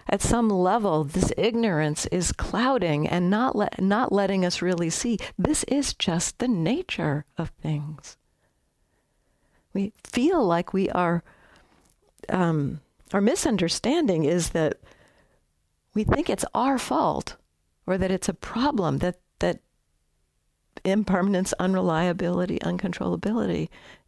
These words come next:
is what's going on. And so the, the ignorance is,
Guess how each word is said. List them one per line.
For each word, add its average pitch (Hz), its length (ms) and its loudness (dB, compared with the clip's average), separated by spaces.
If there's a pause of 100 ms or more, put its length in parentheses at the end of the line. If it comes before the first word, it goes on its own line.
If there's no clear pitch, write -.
(240)
is 185 160 -6
what's 190 180 -6
going 165 360 -2
on. 190 420 -6 (2500)
And 196 120 -8
so 190 140 -2
the, 185 260 -2
the 180 260 0
ignorance 196 560 0
is, 160 220 -4